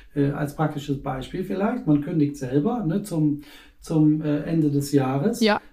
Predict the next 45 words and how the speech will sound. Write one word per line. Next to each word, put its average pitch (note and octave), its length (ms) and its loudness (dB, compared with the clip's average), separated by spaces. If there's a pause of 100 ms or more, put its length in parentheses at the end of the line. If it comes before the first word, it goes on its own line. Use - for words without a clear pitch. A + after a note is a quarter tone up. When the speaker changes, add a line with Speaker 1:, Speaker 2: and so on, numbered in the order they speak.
Speaker 1:
Äh, F3 440 -8
zum F3 140 -2
Beispiel D#3 300 4
zweitausendzweiundzwanzig, C#3+ 1300 2
ne, G#3+ 80 2
dann D#3+ 400 0
ist - 240 -10
man D3+ 160 4
noch, D3 380 -2
äh, D#3 260 -8
sozusagen C#3 560 -2
jetzt, - 300 -8
äh, - 20 -4 (200)
acht D#3 520 -10
Monate C#3+ 320 4
im D3+ 80 0
Unternehmen. C3 520 0
Speaker 2:
Ja. F3+ 260 4 (320)
Speaker 1:
Aber D#3+ 420 2 (260)
dann D#3+ 380 2
fängt F#3 320 0
man E3+ 220 0
an, E3+ 440 -2
irgendeinen E3 360 0
Diebstahl D3+ 420 2
zu E3 140 -6
begehen D3+ 440 6
Speaker 2:
Ja. G#3+ 200 6
Speaker 1:
oder E3 140 4
irgendwelche, D#3 720 0
äh, - 20 -6
Verfehlungen, D#3 680 4
ne? D#3 80 2
Dann C#3 160 0
kann D#3+ 180 0
der D3+ 120 0
Arbeitgeber D3 640 2
und A2 100 -12
muss G#3 280 4
ja C#3 180 0
auch C3 160 -8
die C3+ 120 -2
Möglichkeit C#3+ 500 2
Speaker 2:
Ja. E3+ 140 2
Speaker 1:
haben, D3 320 0